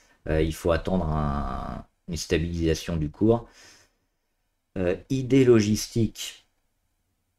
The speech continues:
euh, je l'avais déjà faite également, donc on attend le, le travail ici dans l'ellipse et puis la, la cassure à la hausse. Il faudra tenir les, les deux cent trente-deux, hein, sur idée logistique.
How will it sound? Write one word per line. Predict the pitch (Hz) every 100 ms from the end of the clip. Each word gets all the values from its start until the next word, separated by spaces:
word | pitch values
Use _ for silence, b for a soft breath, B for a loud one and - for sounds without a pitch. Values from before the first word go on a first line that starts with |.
| _ - _ - 104
euh, | 98 90
je | 85
l'avais | 85 85
déjà | 82 90 87
faite | - - 90 - -
également, | 78 80 80 90 110
donc | 101 82 85
on | 80
attend | - 90 87
le, | 76
le | 78
travail | - 82 85 85
ici | 80 -
dans | 87 78
l'ellipse | 78 95 -
et | 80
puis | - 82
la, | 80 80
la | 80
cassure | - 82 - 78
à | 78
la | 87
hausse. | 113 -
Il |
faudra | - 78 76
tenir | 80 - 90 101 90
les, | 80 78 76 73 73 82
les | 80
deux | 78 78
cent | - 78
trente-deux, | - 76 78 101 92
hein, | 87
sur | - 78
idée | 76 76
logistique. | 76 73 76 - 110 -